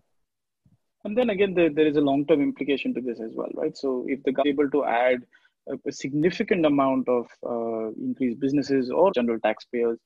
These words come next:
uh, it also c-, can mean that the government can go a little bit easy on it. So as, as we've seen already, uh,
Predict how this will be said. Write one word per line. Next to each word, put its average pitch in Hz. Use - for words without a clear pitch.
uh, 135
it 165
also 175
c-, -
can 175
mean 175
that 170
the 156
government 151
can 151
go 147
a 147
little 143
bit 139
easy 143
on 139
it. 120
So 123
as, 117
as 120
we've 135
seen 180
already, 143
uh, 117